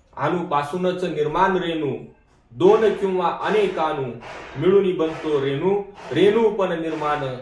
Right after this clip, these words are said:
अणूचाच कणू. वास करी भगवंत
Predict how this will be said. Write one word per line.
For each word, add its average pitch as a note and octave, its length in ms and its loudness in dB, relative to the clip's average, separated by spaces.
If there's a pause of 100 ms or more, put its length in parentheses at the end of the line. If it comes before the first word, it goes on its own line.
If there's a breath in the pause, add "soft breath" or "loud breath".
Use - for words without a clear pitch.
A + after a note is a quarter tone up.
(140)
अणूचाच D#3+ 840 0
कणू. A#2 260 -12 (520)
वास F#3 320 2 (120)
करी F3+ 140 -2
भगवंत E3+ 600 -2